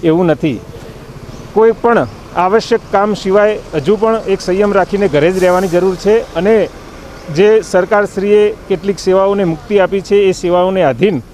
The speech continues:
કોઈ કામની જરૂર છે અને નીકળવાની જો જરૂરિયાત આ એકદમ જણાય તો social distance સતત જાળવીને જ આ બહાર નીકળવું જોઈએ અને સતત social distance જળવાય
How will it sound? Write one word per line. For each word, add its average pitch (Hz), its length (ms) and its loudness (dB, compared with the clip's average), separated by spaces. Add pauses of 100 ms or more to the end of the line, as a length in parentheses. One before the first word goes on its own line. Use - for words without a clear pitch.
(160)
કોઈ 196 120 2
કામની 180 360 0
જરૂર 165 340 2
છે 190 280 0
અને 170 360 -4
નીકળવાની 180 540 0
જો 165 180 -2
જરૂરિયાત 170 500 0
આ 170 160 0 (120)
એકદમ 165 360 -2
જણાય 175 320 0 (520)
તો 170 80 -2
social 185 460 -2
distance 180 440 -2
સતત 180 320 -2
જાળવીને 170 580 2
જ 117 140 -6 (540)
આ 160 100 0
બહાર 160 240 0
નીકળવું 180 400 0
જોઈએ 196 260 0
અને 180 220 -2
સતત 180 380 0
social 190 360 -2
distance 175 320 -2
જળવાય 185 380 2